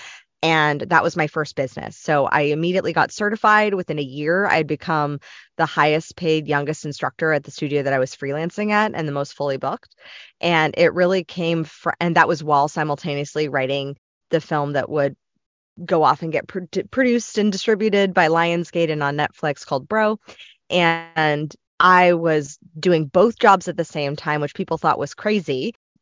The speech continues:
pursuing two careers simultaneously. And I've just realized that that's just kind of me. <laughs> And I'm okay with that. But fast forward, the premiere of, of, uh, the film came out,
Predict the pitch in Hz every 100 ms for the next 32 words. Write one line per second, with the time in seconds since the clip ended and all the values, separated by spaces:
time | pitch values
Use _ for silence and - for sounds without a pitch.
0 | _ - 196 196 160 160 - - 254 -
1 | 202 180 170 - 175 151 - 185 175 160
2 | - 139 135 151 - _ _ 175 185 185
3 | 190 185 160 147 147 156 139 - 135 -
4 | 143 131 135 - _ _ _ _ - 139
5 | 107 107 _ - 508 523 - 415 - 554
6 | 554 _ 466 - 294 233 - 190 175 175
7 | 165 160 143 143 - 127 - _ _ _
8 | _ _ 190 185 - 226 226 208 185 180
9 | 175 - 170 170 156 196 196 196 196 175
10 | - 160 147 143 139 _ _ 156 139 131
11 | 147 147 190 185 185 185 156 131 143